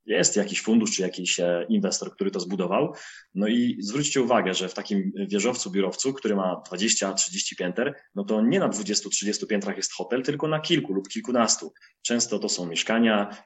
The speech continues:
jakieś biura, jakieś restauracje, a tych, nie wiem, pięć czy dziesięć pięter jest wynajętych właśnie dla sieci hoteli, która później podnajmuje przecież te pokoje, e, końcowemu klientowi.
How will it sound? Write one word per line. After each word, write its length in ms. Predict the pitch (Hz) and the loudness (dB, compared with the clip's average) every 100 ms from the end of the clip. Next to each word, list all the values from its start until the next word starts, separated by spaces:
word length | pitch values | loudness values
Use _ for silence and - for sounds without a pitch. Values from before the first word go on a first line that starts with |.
| - | -6
jakieś 400 | 90 87 82 78 | -2 -2 -2 -2
biura, 460 | 87 113 104 95 78 | 4 6 6 4 0
jakieś 220 | - 87 | -4 -6
restauracje, 840 | 90 - 92 107 113 - 98 98 - - _ 90 | -2 0 0 2 4 4 2 0 -4 -18 _ 0
a 200 | 92 90 | 0 0
tych, 340 | 92 - - | -2 -4 -4
nie 100 | 87 | -4
wiem, 140 | 82 | -4
pięć 280 | - 107 104 | 0 2 4
czy 120 | 98 | 2
dziesięć 320 | 98 104 90 - | 0 -2 -2 0
pięter 280 | 104 117 | 0 4
jest 400 | 101 104 - - _ 117 170 | 4 4 0 -8 _ -12 0
wynajętych 880 | 131 143 117 117 110 110 113 - - - | 2 4 4 4 4 2 -2 -10 -20 0
właśnie 680 | 101 104 - 98 98 98 - - | 2 2 2 0 0 -4 -10 -10
dla 360 | 87 98 98 92 | -2 2 4 4
sieci 300 | - - - | 2 0 -2
hoteli, 460 | - - 95 165 | -8 -4 -2 -2
która 260 | - 151 151 | -2 -2 -2
później 380 | 135 131 143 143 | 0 2 2 2
podnajmuje 680 | 156 160 165 196 202 151 | -2 -2 0 4 6 4
przecież 320 | - - - | 2 -4 -4
te 100 | - | -6
pokoje, 520 | - 110 101 107 135 156 - - | -8 -6 -2 0 0 -2 -8 -10
e, 100 | 104 | -8
końcowemu 640 | - 131 127 107 110 113 113 | -2 0 0 2 4 2 2
klientowi. 540 | 110 101 104 80 | 0 2 0 -2